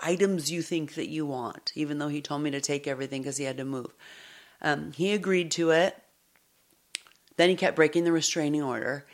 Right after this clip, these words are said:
And, uh, when I called, they, they ended up sending it to a detective because there were so many times the police came out. The detective called him, and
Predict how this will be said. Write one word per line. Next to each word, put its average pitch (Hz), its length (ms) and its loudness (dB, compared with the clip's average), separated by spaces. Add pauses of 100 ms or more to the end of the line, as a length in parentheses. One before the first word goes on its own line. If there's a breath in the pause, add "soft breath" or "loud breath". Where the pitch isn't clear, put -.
(420 soft breath)
And, 156 580 2
uh, 147 300 0
when 160 400 2
I 156 180 4
called, 202 760 2 (480)
they, 185 240 6
they 175 180 8
ended 202 200 4
up - 100 -6
sending 160 300 2
it - 160 0
to 165 120 -4
a 151 60 -2
detective 147 760 -4
because 147 300 -4
there 143 100 -2
were 123 60 -8
so 160 240 -2
many 151 200 -2
times 139 360 -4
the 147 60 -8
police 151 280 -6
came 185 200 -6
out. 202 260 -6 (1200 soft breath)
The 170 100 2
detective 269 540 0
called 185 420 2
him, 143 500 -4 (160)
and 156 580 0